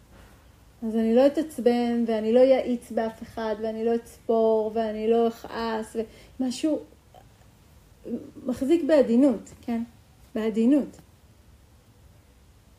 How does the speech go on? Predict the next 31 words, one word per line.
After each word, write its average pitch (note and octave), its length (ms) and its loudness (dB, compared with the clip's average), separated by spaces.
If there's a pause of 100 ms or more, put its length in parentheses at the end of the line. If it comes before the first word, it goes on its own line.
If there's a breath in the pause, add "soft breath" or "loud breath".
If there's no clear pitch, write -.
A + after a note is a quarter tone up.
(1120)
הרבה G#3+ 180 -2
פעמים, B3+ 420 6 (440)
כן, B3 220 2
מצאתי C4 360 2
את B3 60 4
עצמי A#3+ 180 0
ב-, G#3+ 200 -2 (720 soft breath)
אמ, A3 320 -4 (760)
במל-, A#3+ 460 6
במלונות A#3+ 540 6
של D4 120 4
מפונים, C4 640 4
או A#3+ 120 0
במרכזי A3+ 680 0
ציות, C#4 280 -2
ואני A#3+ 180 4
בעצם D#4+ 440 0
לא D4+ 100 6
יודעת, C#4+ 520 2
ואני B3 280 2
כאילו D#4 180 2
מסדרת D4 480 2
שם B3+ 200 -2
דברים, A#3 500 2
ואני F3+ 160 -10
רוצה A3 180 -8
לסדר, A3+ 500 -2
כי - 120 -12
אני G#3 100 -10
אוהבת - 140 -12
לסדר, A3 400 -8